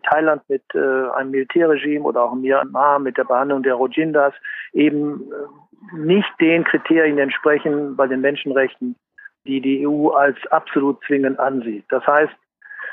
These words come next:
was Europa zurzeit gegenüber Ostasien vorzubringen hat, ist, sind zwei sehr wichtige Abkommen, mit, auf der einen Seite mit Südkorea und mit Japan und auf der anderen Seite eben, äh, der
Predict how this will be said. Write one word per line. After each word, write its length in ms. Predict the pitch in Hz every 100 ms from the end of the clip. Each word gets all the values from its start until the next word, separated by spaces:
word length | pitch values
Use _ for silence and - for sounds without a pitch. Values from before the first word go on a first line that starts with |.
| - - _
was 260 | 143 170 - - - 240 -
Europa 540 | 156 147 185 190 175 220
zurzeit 500 | 156 - 165 165 165
gegenüber 440 | 160 151 160 151 147
Ostasien 760 | 143 - 147 151 151 147 139 -
vorzubringen 600 | 185 - 139 151 147 143
hat, 200 | 165 156
ist, 140 | 131
sind 160 | 147 123 -
zwei 300 | 143 156 147
sehr 220 | 147 135
wichtige 400 | 156 - 185 190
Abkommen, 540 | 196 - 190 220 233 - _
mit, 220 | 151 151 - 185 -
auf 160 | 143 139
der 140 | - 135
einen 220 | 156 151
Seite 320 | 160 151 156
mit 180 | 143 143 -
Südkorea 580 | 151 - 143 147 156 151
und 200 | 135 135
mit 160 | 123
Japan 420 | 139 143 185 233 285 _ - - _ _
und 140 | 165 160
auf 200 | 160 -
der 180 | 147
anderen 260 | 170 175 165
Seite 360 | 160 160 160 160
eben, 540 | 151 156 156 156 165
äh, 240 | 147 143 143
der 180 | 143